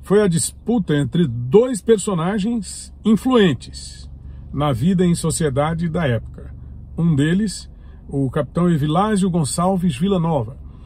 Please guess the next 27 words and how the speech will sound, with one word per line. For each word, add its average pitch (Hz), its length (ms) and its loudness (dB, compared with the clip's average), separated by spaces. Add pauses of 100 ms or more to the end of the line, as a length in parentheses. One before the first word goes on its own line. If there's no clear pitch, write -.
(180)
era 175 200 2
comandante 208 680 4
das 175 160 2
Forças 196 460 2
de 180 80 0
Segurança 170 540 0
do 165 80 -2
Estado 170 340 -2
do 156 100 -6
Piauí. 131 380 -6 (400)
Era 170 140 4
a 180 40 4
figura 190 600 2
militar 170 760 2
mais 196 600 2
influente 190 600 0
da 175 100 2
política 165 460 0
do 143 80 0
Estado 196 440 -2 (320)
e 180 140 2
cuja 233 340 2
importância 214 1200 2 (440)
rivalizava 190 880 2 (240)
com 180 120 0
a 175 60 4
do 175 180 2